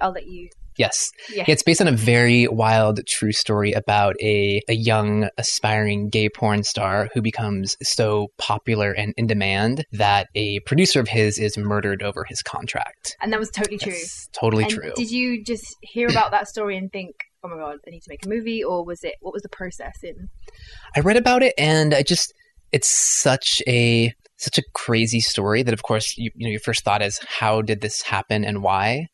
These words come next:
Speaker 1: Mm.
Speaker 2: Uh, and the more I read about it and learned about the characters, the more fascinating the entire story became. And I just felt like it would make a really interesting, unique, cool movie.
Speaker 1: Yeah.
Speaker 2: Uh, and, you know, there aren't a lot of movies out there about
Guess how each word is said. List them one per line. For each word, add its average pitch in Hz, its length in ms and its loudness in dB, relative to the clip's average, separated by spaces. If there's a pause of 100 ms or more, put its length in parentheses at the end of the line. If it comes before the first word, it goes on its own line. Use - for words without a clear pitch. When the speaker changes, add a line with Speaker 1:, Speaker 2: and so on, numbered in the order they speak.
Speaker 1:
Mm. 226 260 -2 (120)
Speaker 2:
Uh, 104 220 2
and 117 80 4
the 120 40 6
more 120 180 6
I - 20 4
read 110 240 4
about 104 280 2
it 104 200 2
and 101 440 -4
learned 107 320 -4
about 101 240 -2
the 107 60 -6
characters, 104 760 -2 (360)
the 117 40 0
more 107 180 0
fascinating 104 520 -2
the 101 80 -4
entire 101 380 -4
story 101 340 -6
became. 101 540 -4
And 107 100 -4
I 101 80 -4
just - 220 -2
felt 104 160 0
like 101 100 -6
it 104 60 -2
would 98 100 -4
make 101 240 -2
a 113 100 -2
really 104 440 -4 (200)
interesting, 113 600 -6
unique, 104 580 -6 (240)
cool 104 300 -6
movie. 104 500 -4 (140)
Speaker 1:
Yeah. 180 100 -6 (260)
Speaker 2:
Uh, 101 380 0
and, 110 220 0
you 165 60 0
know, 127 60 -2
there 110 100 0
aren't 107 180 0 (340)
a 127 60 0
lot 113 120 -4
of 113 60 -4
movies 113 240 -4
out 104 180 -2
there 127 140 -4
about 110 240 -4